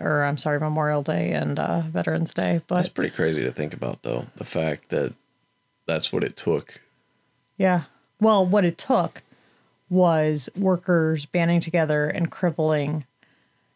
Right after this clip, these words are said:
Speaker 1: capitalism
Speaker 2: Yeah.
Speaker 1: with the railroad.
Speaker 2: And that's, uh, and that, again, though, that's what I
Speaker 1: That's
Speaker 2: mean,
Speaker 1: all
Speaker 2: but
Speaker 1: it
Speaker 2: you gotta
Speaker 1: takes
Speaker 2: get together. You
Speaker 1: is
Speaker 2: gotta
Speaker 1: workers
Speaker 2: stop,
Speaker 1: banding together.
Speaker 2: stop the
Speaker 1: But
Speaker 2: higher ups
Speaker 1: now
Speaker 2: from making that money.
Speaker 1: So then when I was doing this research, I did see that unions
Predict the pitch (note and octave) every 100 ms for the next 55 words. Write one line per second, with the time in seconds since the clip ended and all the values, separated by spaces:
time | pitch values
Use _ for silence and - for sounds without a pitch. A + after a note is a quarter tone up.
0 | _ - F#3+ D3 D3+ F#3 - B2 D3 _
1 | _ - - F3 D#3+ D3+ D#3+ D3+ - -
2 | F3+ - _ _ _ _ _ _ _ -
3 | G#2 - G2 F2+ F2 A#2 - _ - A2+
4 | A2 F#2 A2+ A2+ C#2+ - - G3+ F3 A#3
5 | A3 F3+ G#3 D3 G#2+ A#2+ A#2+ C3 C#3 A#2+
6 | G2+ F2+ F2+ G2 G#2 G3+ A2 F#2+ G#2 G2+
7 | G3 F3+ E3 D#3+ F#3+ E3 D#3+ E3+ - A2
8 | A2+ - D3 G2 B3+ C4 G3 G2+ G#2 G#2
9 | G#2 G2+ B2 A2+ G2+ G2+ - A#3 A3 B3+
10 | A3+ G3 F3+ G#3 F#3 F3 G#3 F#3 E3 -
11 | F3+ F3+ F3 - E3+ D#3+ D#3+ F3+ F3+ D#3+
12 | D#3